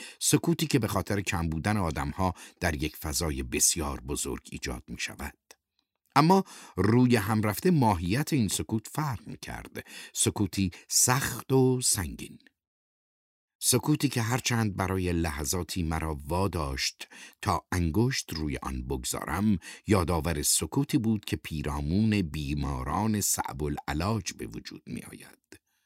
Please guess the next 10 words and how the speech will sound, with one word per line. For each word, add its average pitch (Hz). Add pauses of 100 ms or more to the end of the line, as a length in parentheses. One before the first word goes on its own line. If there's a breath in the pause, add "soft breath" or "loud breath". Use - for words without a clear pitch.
(500 soft breath)
سکوتی 85
که 87
آبستن 76
حس - (520 loud breath)
پیش -
از 65 (100)
وقوع 64
مرگ 73 (100)
است. - (920)
فضا 71